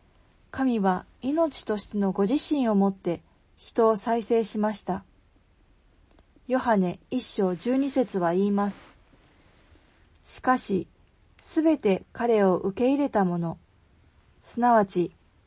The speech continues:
皆の中へと信じる者に、彼は神の子供たちとなる権威を与えられた。」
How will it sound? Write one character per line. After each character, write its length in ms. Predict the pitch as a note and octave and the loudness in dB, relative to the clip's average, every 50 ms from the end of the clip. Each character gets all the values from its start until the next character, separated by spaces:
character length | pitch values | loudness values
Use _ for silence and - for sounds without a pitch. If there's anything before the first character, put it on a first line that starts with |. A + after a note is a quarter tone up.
| _ _ _ _ | _ _ _ _
皆 260 | A#3+ B3 C#4 C#4+ C4+ | 0 2 4 4 4
の 120 | A#3+ A3 G3+ | 4 2 2
中 360 | G3 G#3 B3 C4+ - C#4+ B3+ | 2 2 0 0 0 2 2
へ 80 | A3+ G3+ | 2 2
と 220 | - F#3 E3 - | 0 -2 -2 -2
信 300 | - - - B3+ D4 D4+ | -6 -6 -4 -4 -2 0
じ 120 | C#4+ D#4+ | 0 2
る 100 | C#4+ C4+ | 2 2
者 300 | A#3 G#3 G#3 G3+ G3 G3 | 0 0 2 2 2 2
に、 180 | F#3+ F3 F3+ - _ _ _ _ _ _ _ _ _ _ _ _ _ _ _ | 2 0 -4 -6 _ _ _ _ _ _ _ _ _ _ _ _ _ _ _
彼 260 | - - A#3+ A#3 G#3+ | -6 0 2 2 4
は 240 | F#3 F#3+ F#3+ - - _ _ | 4 4 2 0 -2 _ _
神 300 | - - - A#3+ A#3+ A3 | -12 -10 -6 -4 -2 0
の 180 | G3+ F#3+ F#3 G3 | 0 0 0 -2
子 180 | F#3+ - G#3+ | -4 -2 0
供 220 | A3 B3+ C#4+ D4+ D#4 | 0 2 0 0 0
た 140 | - C#4 C4 | -2 -2 -4
ち 120 | - - | -6 -6
と 140 | - G3+ G3 | -2 0 0
な 160 | F#3+ G3+ G3+ | 2 2 0
る 180 | F#3 F3+ - - _ _ _ _ _ _ _ _ | 0 -2 -6 -8 _ _ _ _ _ _ _ _
権 320 | - - D#4 E4 E4 D4+ C4 | -4 0 2 2 2 2 2
威 180 | A3+ G#3 F#3+ | 2 2 2
を 160 | F3 E3+ E3+ - - | 0 -2 -4 -8 -10
与 340 | - G3 G3 - G#3+ A3+ A#3 | -10 -8 -4 -2 0 2 4
え 20 | |
ら 120 | A3+ A#3 | 4 4
れ 140 | A#3 A3+ G#3 | 2 2 0
た。」 200 | G#3 F#3 E3 D#3 | 0 -2 -4 -4